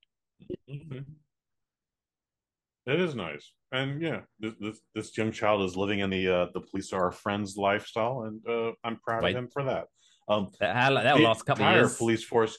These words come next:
Speaker 1: couldn't. Hmm?
Speaker 2: We'll, only, only a few more years until he's like, "Fuck the po-po."
Speaker 1: Not impossible.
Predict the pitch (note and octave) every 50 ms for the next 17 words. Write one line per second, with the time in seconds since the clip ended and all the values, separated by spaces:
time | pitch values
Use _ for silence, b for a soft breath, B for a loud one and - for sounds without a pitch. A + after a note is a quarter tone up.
0 | - - - C#3+ C#3 B2 - - - _ _ _ _ _ _ _ _ _ _ _
1 | _ _ _ _ _ _ _ _ _ _ _ _ _ _ _ _ _ _ _ _
2 | _ _ _ _ _ _ _ _ _ _ _ _ _ _ _ - F2 F#2+ B2+ C#3
3 | - _ _ _ _ _ _ _ _ _ _ _ _ _ _ _ - G2 - G#2+
4 | G#2 G#2 G2+ G2+ G#2 - - _ _ _ B2+ B2 C3 C#3 D3 - D3 C#3+ C#3+ C#3
5 | C3 C#3 D#3+ D#3 D#3 D3+ D3 D3 D#3 D#3 D3 B2 A2 A2 G#2+ - B2+ A#2 A#2 G#2+
6 | F2+ A2+ A2+ A2+ - - _ _ _ - - _ _ _ _ _ _ _ _ -
7 | A4 - - - _ - C#4 C#4 C4+ - - A3+ A3 - - - - - _ _
8 | _ _ _ _ _ _ _ _ _ _ _ _ _ _ _ _ _ _ _ _
9 | _ _ _ _ _ _ _ _ _ B2 B2+ C3 D#3 F3 E3 D3 D3+ D3+ D3+ C#3+
10 | C#3+ - F2+ D2+ C#2 -